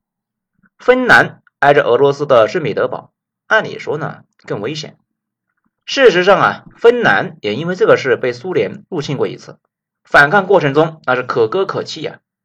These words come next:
不过也很快答应苏联的条件议和了。二战结束之后，芬兰就搞了一个叫巴西基维吉科宁路线，这是他们两个总统。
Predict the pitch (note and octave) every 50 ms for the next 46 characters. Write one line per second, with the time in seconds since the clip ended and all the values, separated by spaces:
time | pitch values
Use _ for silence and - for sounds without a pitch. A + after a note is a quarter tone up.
0 | _ _ _ - E3 E3+ G#3+ F3+ E3 G3+ - C#3 - - - C#3 B2 G2+ - -
1 | - _ _ _ - C#3 C#3 C#3 D3 D3 B2+ G#2+ - C#3 C3 A#2 A2 G#2+ A#2+ A#2
2 | A#2 A2+ F#2 G2 A2 A2 F#2+ - - - D#3+ C3 G#2+ - - F#2 F#2 G#2+ - -
3 | _ _ _ _ _ _ _ _ _ _ _ _ _ _ _ _ _ _ _ _
4 | _ A3 A3+ G#3 G3+ G#3+ G3 F3+ - E3 F3 F3+ F#3 F3 D#3+ E3 D#3+ F3+ F3 D#3+
5 | - - _ _ _ _ _ - G3+ G#3 G3+ E3 B2+ C3+ E3 E3+ - - - D#3+
6 | D#3 D3+ B2 G#2 G#2 G#2+ A#2 A#2 - C#3 B2+ A#2 A2 G#2+ A2 B2 A2+ G#2+ G#2 G2+
7 | G2 - - - _ _ _ _ - A3 A3+ A3+ A3+ A#3+ A#3 A3 A3 A3+ A#3 G3
8 | A#2+ G2+ G#2 D3 D3+ - _ _ - D3 E3+ - A#3 A3 E3+ A#2+ C3 - A3 -
9 | A#2+ - - D#2 - - _ _ _ _ _ _ _ _ - A#3 G#3+ G#3+ G#3+ A3
10 | A3 A3 F#3 B2 C3+ E3 D#3 - G2+ B2 F3 F3+ - - - -